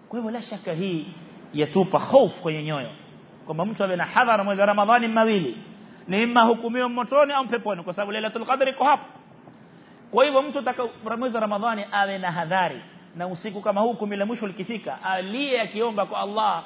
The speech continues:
awe mwenye kuingia huku sio kule. Maanake, lau atahukumiwa motoni usiku ule wa Lailatul Qadr, kwamba ni motoni, na ufundiwe ule moto, bila shaka ni muovu wa hali ya juu huyo mtu. Kisha mwisho wa hadithi akasema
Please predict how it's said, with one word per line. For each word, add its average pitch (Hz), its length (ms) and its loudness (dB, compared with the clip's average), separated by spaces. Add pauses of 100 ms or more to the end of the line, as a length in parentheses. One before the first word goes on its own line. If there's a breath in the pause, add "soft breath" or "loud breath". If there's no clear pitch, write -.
(260)
awe 190 200 0
mwenye 180 240 -6
kuingia 151 400 2
huku 160 300 0
sio 123 180 -6
kule. 107 220 -8 (1200)
Maanake, 180 360 2
lau 262 220 8
atahukumiwa 254 600 2
motoni 240 360 -2
usiku 208 340 -10
ule 202 180 -6
wa 196 160 -4
Lailatul 185 340 -10
Qadr, 180 240 -4
kwamba 175 200 -6
ni 170 160 -6
motoni, 170 440 -4 (200)
na 220 120 4
ufundiwe 226 600 0
ule 190 160 0
moto, 180 420 -4
bila 220 200 -6
shaka 147 440 -8 (420)
ni 135 100 -10
muovu 139 460 -4
wa 123 60 -6
hali 131 220 -4
ya 120 60 -4
juu 131 180 -4
huyo 104 140 -8
mtu. 95 160 -14 (2250)
Kisha 175 260 4
mwisho 180 240 0
wa 143 60 2
hadithi 160 320 -2
akasema 143 500 0